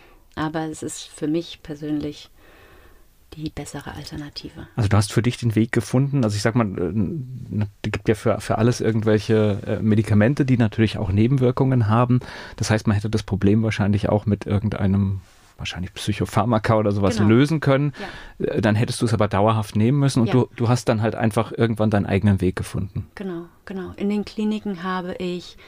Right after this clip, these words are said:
Speaker 1: viele Akutfälle natürlich kennengelernt und ich habe leider nur eine einzige Person kennengelernt, die zu mir sagte,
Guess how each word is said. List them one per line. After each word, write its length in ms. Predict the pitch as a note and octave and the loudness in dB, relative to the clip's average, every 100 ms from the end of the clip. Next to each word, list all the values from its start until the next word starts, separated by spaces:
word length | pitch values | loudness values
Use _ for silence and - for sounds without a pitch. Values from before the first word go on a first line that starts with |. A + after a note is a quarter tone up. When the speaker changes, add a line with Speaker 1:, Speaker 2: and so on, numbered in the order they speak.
| - - - - - | -20 -20 -20 -20 -8
Speaker 1:
viele 240 | - F#3+ | -2 0
Akutfälle 640 | D#3 - A3+ - - G#3 | -2 0 0 0 -2 -2
natürlich 400 | G#3 G3+ G3+ G3+ | -2 -2 -6 -6
kennengelernt 760 | - G#3 G#3 G#3 G#3+ A3 A#3 - - - - - | -6 -4 -2 -2 -2 -2 -4 -10 -20 -20 -20 -6
und 180 | F3 F3 | -4 -4
ich 160 | F3 | -6
habe 220 | F3 E3+ E3+ | -6 -4 -4
leider 460 | D#3+ D#3+ E3 F#3 | -2 -2 -2 -2
nur 320 | F3+ F3+ F3+ - | -2 -2 -4 -4
eine 240 | - F#3 G3 | 0 0 0
einzige 400 | E3 D#3+ D#3+ E3 | -2 -4 -6 -8
Person 480 | - D#3 E3 E3+ E3 | -8 -8 -4 -4 -4
kennengelernt, 720 | E3+ D#3+ D#3+ D#3+ E3 F#3 - | -4 -4 -4 -4 -4 -6 -8
die 120 | F3 | -10
zu 160 | - E3+ | -6 -4
mir 180 | E3 D#3+ | -2 -2
sagte, 500 | D#3 D#3 - E3+ | -6 -8 -8 -8